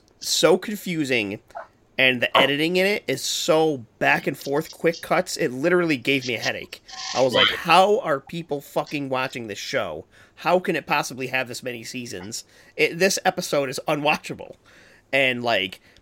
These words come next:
Speaker 1: trying to figure out what happened in it, they introduce two dozen characters, eh, all in the first episode. You're like, "Who the fuck are these people?" Some of them are probably ghosts, but I'm not, you can't pay attention enough because you can't, like, watch the show, 'cause it never takes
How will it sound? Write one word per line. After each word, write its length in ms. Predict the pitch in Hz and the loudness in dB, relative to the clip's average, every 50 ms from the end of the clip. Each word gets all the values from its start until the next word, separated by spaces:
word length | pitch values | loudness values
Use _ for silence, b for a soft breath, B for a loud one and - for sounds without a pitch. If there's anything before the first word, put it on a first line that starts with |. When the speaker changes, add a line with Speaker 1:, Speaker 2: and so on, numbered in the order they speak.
| b _ | b _
Speaker 1:
trying 260 | - - 196 208 202 | 0 2 4 4 4
to 40 | 170 | 2
figure 320 | 170 - 185 175 170 170 | 0 0 -2 0 2 2
out 140 | 170 151 147 | 2 4 2
what 120 | 147 139 | 0 -2
happened 460 | - - - 180 180 196 - 196 180 180 | -2 -2 -2 0 0 0 0 -2 -4 -2
in 120 | 180 180 | -2 -4
it, 100 | 185 170 | -4 -2
they 180 | 175 131 - - - | 0 -2 -2 -2 -6
introduce 600 | 160 170 208 202 185 156 165 175 170 151 - - - - _ _ _ _ _ _ _ | -6 -4 -4 -4 -2 0 0 0 0 -2 -4 -6 -8 -10 _ _ _ _ _ _ _
two 260 | - - 240 233 226 | -6 -4 -4 -4 -4
dozen 440 | 175 151 165 160 185 180 185 175 151 | -2 0 4 4 4 4 4 0 -2
characters, 680 | - - - 160 180 196 185 - 220 220 220 220 214 - - - | -2 2 2 2 2 2 0 -2 -2 -2 -2 -2 -4 -6 -6 -8
eh, 60 | - - _ | -8 -6 _
all 200 | 147 160 180 208 | 4 4 4 4
in 60 | 208 | 4
the 60 | 175 156 | -2 -6
first 340 | - - 180 180 180 - | -4 -4 -4 -4 -4 -6
episode. 580 | 156 147 - 170 - - 196 190 190 190 190 196 - | -8 -8 -6 -6 -4 0 0 0 0 0 -4 -8 -8
You're 120 | 147 151 | -8 -2
like, 200 | 139 139 139 131 | 0 0 0 0
"Who 100 | - 214 | -2 -6
the 100 | 254 294 | -8 -8
fuck 280 | - _ - 302 311 - | -10 _ -8 -8 -8 -6
are 60 | 214 | -8
these 180 | 208 214 208 - | -8 -8 -8 -8
people?" 480 | - 190 190 185 202 208 202 220 - b b b b b b | -8 -8 -8 -6 -4 -4 -4 -4 -6 b b b b b b
Some 300 | b - - - 220 233 | b -4 -4 -2 0 0
of 60 | 226 | 0
them 160 | 220 233 226 | 0 -2 -4
are 60 | 196 | -4
probably 520 | 170 - - 175 165 196 196 196 190 190 185 | -6 -2 -2 2 2 2 2 2 0 -2 0
ghosts, 420 | 147 156 151 165 180 185 - - - | 0 0 2 2 0 -2 -4 -8 -4
but 120 | - 151 | 0 0
I'm 120 | 143 160 | 0 2
not, 200 | 175 185 170 - _ _ b b b b b b | 2 0 -2 -4 _ _ b b b b b b
you 100 | - 135 | -14 -8
can't 240 | - - 208 196 190 | 0 0 0 0 0
pay 160 | - 196 180 | 0 2 2
attention 460 | 160 - - 190 175 185 - - 180 | 2 2 2 -2 -2 -2 -2 -4 -4
enough 320 | 180 175 180 180 196 - - | -2 0 0 0 0 -2 -4
because 260 | 135 - - 147 120 | -10 -10 -8 -10 -10
you 100 | 117 104 | -10 -12
can't, 320 | - - 160 151 160 - | -8 -4 0 0 0 0
like, 220 | - 143 123 95 87 | 0 0 -2 -2 -4
watch 560 | 87 90 90 95 104 117 127 165 - - - | -10 -6 -4 -2 0 0 0 -2 -2 -6 -12
the 120 | - 92 | -10 -8
show, 500 | - - - 131 127 127 131 143 156 175 b b b b b | -8 -4 -2 0 2 2 2 0 -2 -4 b b b b b
'cause 140 | - 156 147 | -6 -4 -2
it 100 | 156 143 | -2 -4
never 400 | 139 139 135 143 160 160 185 190 | -2 0 2 2 2 4 2 -2
takes 400 | 180 - - 170 160 156 - - | -2 -4 -4 -4 -4 -4 -6 -12